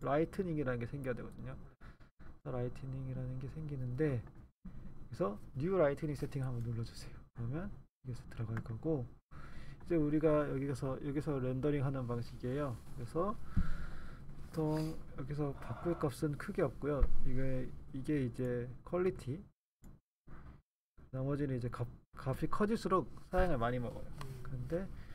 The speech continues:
Speaker 1: 일단 기본 값을 유지해 줄게요. 유지해 주시고, 지피유가 좋은 컴퓨터일 때는 지피유로 해주는 게 좋은데,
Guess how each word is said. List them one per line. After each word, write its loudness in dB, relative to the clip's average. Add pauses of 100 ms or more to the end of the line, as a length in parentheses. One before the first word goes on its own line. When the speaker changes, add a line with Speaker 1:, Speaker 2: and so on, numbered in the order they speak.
(340)
Speaker 1:
일단 0
기본 -2
값을 -2
유지해 -4
줄게요. -6 (880)
유지해 -6
주시고, -4
지피유가 4
좋은 0
컴퓨터일 -4
때는 -2
지피유로 0
해주는 -4
게 -2
좋은데, -4